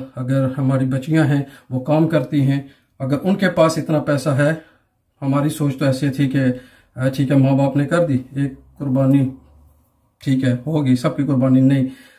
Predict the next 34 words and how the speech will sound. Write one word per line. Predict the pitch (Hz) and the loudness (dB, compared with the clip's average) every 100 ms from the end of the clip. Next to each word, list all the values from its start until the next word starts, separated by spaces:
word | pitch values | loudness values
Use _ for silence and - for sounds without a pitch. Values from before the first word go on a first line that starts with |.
| _ _ - | _ _ -10
अगर | 147 160 | -2 0
आपके | 156 151 165 | 0 0 0
घर | 139 147 | 2 4
में | 147 156 139 - _ | 4 0 -4 -14 _
सात | - - 160 185 | -12 -2 0 0
बंदे | 156 139 147 | 0 0 2
हैं, | 135 143 131 - _ _ | 0 0 -4 -14 _ _
वो | 127 | -12
सात | - 156 180 | -2 0 0
पे | 185 | 0
वाजिब | 165 147 156 160 | 2 2 0 0
हो | 160 | 2
रही | 170 | 2
है, | |
तो | 170 | 0
सात | 160 151 - | 0 0 0
को | 175 | 0
ही | 156 | 2
करनी | 165 143 131 | 2 2 2
पड़ेगी। | 127 123 123 113 120 - _ _ _ _ - | 2 0 -2 -2 -8 -10 _ _ _ _ -4
दस | 139 185 190 | 0 2 0
बंदे | 190 196 | -2 0
हैं, | 196 | 0
दस | 160 - | 0 -2
को | 165 | -4
करनी | 143 131 131 | -2 0 0
पड़ेगी, | 131 131 | 0 0
दो | 131 160 | 0 2
हैं | 170 170 | 2 0
तो | 151 | 0
दो | 147 139 | 0 0
को | 139 | -2
करनी | 131 123 | 0 0
पड़ेगी। | 127 127 127 | 0 0 0